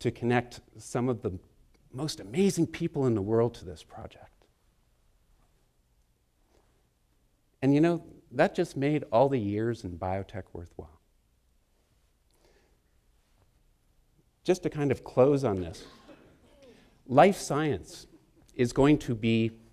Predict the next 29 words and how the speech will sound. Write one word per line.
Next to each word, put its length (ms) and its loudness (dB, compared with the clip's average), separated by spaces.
a 120 -6
massive 920 -2
economic 440 -2
driver. 440 -6
Cancer 340 0
is 120 4
just 200 0
the 60 -4
low-hanging 640 4
fruit. 500 -4
We're 140 10
already 220 12
seeing 280 4
it 100 -2
come 220 2
into 160 4
biofuels. 1000 2
Anything 400 8
we 140 8
make 360 4
with 120 -4
a 60 -2
chemical 520 0
today 480 2
is 180 -16
going 320 -6
to 100 -12
become 540 -8
biochemical. 880 -4